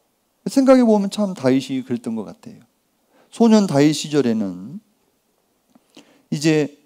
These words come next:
아버지의 명을 따라서 양을 치는 삶을 살았죠. 그 양 새끼를 사자나 곰이 물어가면은 쫓아가서 그 입에서 그 이 양 새끼를 뺏어오는 일이 있었습니다.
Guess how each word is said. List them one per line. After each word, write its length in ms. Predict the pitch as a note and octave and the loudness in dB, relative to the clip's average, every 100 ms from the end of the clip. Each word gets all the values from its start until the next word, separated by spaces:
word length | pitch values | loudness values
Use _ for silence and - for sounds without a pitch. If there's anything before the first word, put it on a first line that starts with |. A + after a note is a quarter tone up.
| _ _ _ | _ _ _
아버지의 840 | - D3 E3+ D#3 C#3+ C#3 C#3+ C3+ | 2 4 4 0 -2 0 0 0
명을 440 | A2+ C3+ C#3 C3 B2 | 2 2 2 -2 -2
따라서 640 | A#2 A2+ A2 G2 F#2 D3 - | -4 -6 -6 -12 -16 -18 -4
양을 300 | C3 C#3+ F3+ | 4 4 4
치는 300 | - E3+ D#3 | -4 -6 -6
삶을 360 | C3+ B2+ B2+ A2 | -6 -8 -10 -10
살았죠. 420 | A2+ - - _ _ _ _ _ - | -14 -18 -20 _ _ _ _ _ -6
그 80 | C#3+ | 4
양 220 | C3 D3+ | 4 4
새끼를 640 | D3+ D#3+ - C3 G#2 A#2+ G3+ | -2 -8 -6 -6 -6 -10 -16
사자나 520 | - F#3 F3 D#3 C#3+ - _ _ _ | -8 -4 -2 0 -2 -6 _ _ _
곰이 260 | - C#3 C3+ | -6 -4 -4
물어가면은 680 | G#2+ A2+ A#2 G#2 B2+ D#3 - _ _ _ | -6 -6 -6 -6 -8 -10 -14 _ _ _
쫓아가서 880 | - A2+ C3 A#2+ G2+ - F2 F#2+ D#3 - _ _ _ | -18 -6 -4 -4 -6 -12 -18 -20 -20 -20 _ _ _
그 120 | - | -2
입에서 600 | F#3 D3 D#3 C3 F3 - _ _ _ | -2 0 -2 -2 -6 -8 _ _ _
그 460 | - C3+ B2 A2+ - _ _ _ _ _ | -4 -2 -2 -6 -12 _ _ _ _ _
이 200 | G#2+ G2+ | -8 0
양 320 | A#2+ C3+ C3+ | 2 2 0
새끼를 560 | B2 C#3 - B2 A2+ A2+ _ _ - | -6 -10 -6 -6 -6 -10 _ _ 0
뺏어오는 460 | B3 A3+ G#3+ F3+ | 0 2 -2 -2
일이 160 | C#3 G#2 | -6 -8
있었습니다. 580 | - F#2+ - B2+ _ | -10 -18 -20 _ _